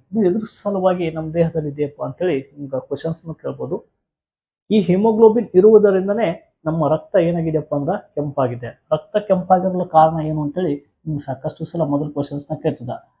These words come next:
ರಕ್ತ ಕೆಂಪಾಗಿರಲು ಕಾರಣ ಹಿಮೋಗ್ಲೋಬಿನ್ ಅಂತೇಳಿ ಹೇಳ್ತಿದ್ದೀವಿ. ಹಾಗಾದ್ರೆ ಹಿಮೋಗ್ಲೋಬಿನ್ ರಕ್ತ ಕೆಂಪಾಗಿರಲು ಕಾರಣ ಅಷ್ಟೇ ಅಲ್ಲ, ನಮ್ಮ ದೇಹದಲ್ಲಿ ರಕ್ತದಲ್ಲಿ ಏನ್ ಮಾಡ್ತದಪ್ಪ ಅಂದ್ರ ಏನು ಸಾಕಾಣಿಕೆಗಳನ್ನ ಈ ಹಿಮೋಗ್ಲೋಬಿನ್ ಕೆಲಸ,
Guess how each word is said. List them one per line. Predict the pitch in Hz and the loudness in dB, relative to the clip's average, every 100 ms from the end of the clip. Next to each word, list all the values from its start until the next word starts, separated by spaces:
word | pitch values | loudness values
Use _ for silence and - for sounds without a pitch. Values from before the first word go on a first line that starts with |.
| _ - | _ -10
ರಕ್ತ | 143 - | -8 -6
ಕೆಂಪಾಗಿರಲು | 151 147 147 147 143 147 143 | -4 -4 -2 -2 -2 -2 -2
ಕಾರಣ | 143 165 208 160 156 - _ _ | 0 2 2 0 -8 -10 _ _
ಹಿಮೋಗ್ಲೋಬಿನ್ | 143 156 147 139 - - 143 139 135 | 0 0 0 -4 -8 -2 0 2 0
ಅಂತೇಳಿ | 127 135 190 | -4 -4 -4
ಹೇಳ್ತಿದ್ದೀವಿ. | 226 131 127 123 120 110 - _ _ _ _ _ _ _ 214 | -4 -4 -6 -6 -8 -10 -14 _ _ _ _ _ _ _ 0
ಹಾಗಾದ್ರೆ | 240 247 | 2 2
ಹಿಮೋಗ್ಲೋಬಿನ್ | 226 175 190 233 226 226 196 127 127 - | 0 0 0 0 2 2 2 -2 -4 -4
ರಕ್ತ | 160 - | -6 -6
ಕೆಂಪಾಗಿರಲು | 202 214 202 208 214 214 | -6 -4 0 0 2 0
ಕಾರಣ | 214 170 175 185 | 0 -2 -2 -4
ಅಷ್ಟೇ | 135 - | -6 -6
ಅಲ್ಲ, | 120 117 | -6 -6
ನಮ್ಮ | 147 - 175 180 160 | -8 -10 -8 -4 0
ದೇಹದಲ್ಲಿ | 202 185 175 208 143 - _ _ | 0 0 0 2 0 -2 _ _
ರಕ್ತದಲ್ಲಿ | 143 165 - - 214 208 208 156 - | -2 -2 -2 -2 0 2 2 0 -4
ಏನ್ | 175 180 | -6 -4
ಮಾಡ್ತದಪ್ಪ | 175 170 156 - | -8 -10 -14 -10
ಅಂದ್ರ | 131 127 - - _ _ _ 151 | -6 -4 -6 -8 _ _ _ 2
ಏನು | 196 254 | 4 4
ಸಾಕಾಣಿಕೆಗಳನ್ನ | 254 160 156 240 247 226 220 196 190 196 165 - | 2 -4 0 2 0 -2 0 2 2 2 -2 -2
ಈ | 175 | -2
ಹಿಮೋಗ್ಲೋಬಿನ್ | 156 180 175 165 165 156 | -2 -2 -2 -2 -4 -6
ಕೆಲಸ, | 143 147 | -6 -6